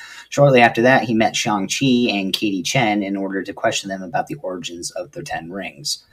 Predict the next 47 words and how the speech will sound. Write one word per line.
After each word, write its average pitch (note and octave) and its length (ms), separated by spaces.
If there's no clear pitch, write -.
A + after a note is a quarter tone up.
Later G#2+ 280
that G#2 240
year, G#2+ 180
Wong G#2 260
was G2+ 120
informed G#2 360
that F2+ 120
Wanda F2+ 240
Maximoff A#2+ 640
was G2 160
the - 80
prophesied F2+ 500
Scarlet E2+ 380
Witch, C#3 260
and F2+ 100
she - 160
was F2+ 140
hunting F#2+ 400
America E2 340
Chavez, G#2 680
a - 60
teenager F#2+ 460
with F#2 200
the E2+ 80
power A2+ 340
to - 100
open - 280
portals B2+ 360
across - 320
the G2 80
multiverse. - 760
Wong G2 420
then A2 200
survived A#2 480
Scarlet G#2 300
Witch's G#2 300
siege A#2 260
of - 140
Kamar-Taj G2 880
and G#2+ 160
informed G2+ 360
her G2+ 120
of G2 140
the F2+ 80
Darkhold's F#2+ 480
origins G#2+ 580
at G2 240